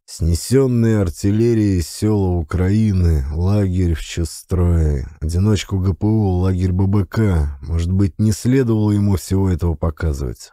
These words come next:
А как не показать? Юра попросил у меня спички. Снова зажёг папиросу. Руки слегка дрожали.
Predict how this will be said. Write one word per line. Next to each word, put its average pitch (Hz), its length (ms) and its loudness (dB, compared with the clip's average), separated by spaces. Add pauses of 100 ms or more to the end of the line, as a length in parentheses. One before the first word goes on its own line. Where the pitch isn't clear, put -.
А - 60 -6 (120)
как - 300 -2
не 92 100 2
показать? 87 840 -2 (100)
Юра 98 280 4
попросил 107 580 0
у 104 60 2
меня 101 260 2
спички. - 760 -4 (180)
Снова 98 480 2
зажёг 87 480 0
папиросу. 87 800 -2 (180)
Руки 85 420 0
слегка 78 500 -4
дрожали. 80 1000 0